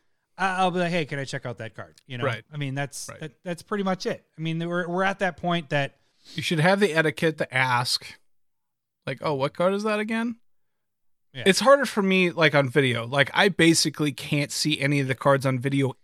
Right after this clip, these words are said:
Speaker 2: anyway. It's not even
Speaker 1: That is
Speaker 2: about
Speaker 1: the number one problem with Spell Table is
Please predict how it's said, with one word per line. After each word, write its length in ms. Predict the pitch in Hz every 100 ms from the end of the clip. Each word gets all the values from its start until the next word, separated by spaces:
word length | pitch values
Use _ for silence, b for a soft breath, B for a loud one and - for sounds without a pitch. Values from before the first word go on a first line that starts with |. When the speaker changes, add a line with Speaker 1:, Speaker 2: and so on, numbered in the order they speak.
| -
Speaker 2:
anyway. 680 | 123 135 156 160 175 180 190 - _ -
It's 200 | 156 196
not 160 | 202
even 300 | 190 170 160
Speaker 1:
That 180 | 175 190
is 80 | 202
Speaker 2:
about 360 | 135 131 123 127 _ _ _ 147
Speaker 1:
the 400 | 147 185 202 208 - 143
number 420 | 147 165 190 190
one 340 | 170 170 165
problem 520 | - 156 147 147 143
with 160 | 131 127
Spell 320 | - 127 113
Table 500 | - 107 104 107 104 123
is 640 | 117 113 110 101 - -